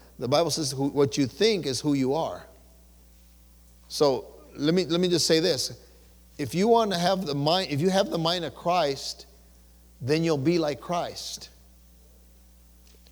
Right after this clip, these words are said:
But if you don't have the mind of Christ, you're not gonna have, la Biblia dice que mis pensamientos no son vuestros, ¿qué? Pensamientos. It says, it says that, that my thoughts are not your thoughts. So how do you get,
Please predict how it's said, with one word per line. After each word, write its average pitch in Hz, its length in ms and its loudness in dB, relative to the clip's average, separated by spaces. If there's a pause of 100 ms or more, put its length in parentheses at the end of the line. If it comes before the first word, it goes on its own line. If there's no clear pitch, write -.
But 175 140 6
if 160 120 0
you 170 80 2
don't 220 180 4
have 185 180 2
the 156 100 0
mind 143 240 0
of 117 160 -8
Christ, 143 500 0
you're 156 140 2
not 170 160 -2
gonna 165 160 -4
have, 151 380 -6 (180)
la 156 140 6
Biblia 214 180 8
dice 190 260 4
que 180 80 0
mis 175 200 0
pensamientos 180 760 2
no 180 120 0
son 185 260 0
vuestros, 180 400 2
¿qué? 170 220 2 (760)
Pensamientos. 160 1080 -2 (420)
It - 60 -20
says, 135 280 -2 (220)
it 160 220 4
says 175 180 4
that, 143 240 2
that 147 140 -2
my 185 260 6
thoughts 175 400 4
are 156 200 4
not 156 260 0
your 180 180 4
thoughts. - 680 -4 (1080)
So 175 140 2
how 185 200 8
do 233 100 2
you 233 140 2
get, 202 280 6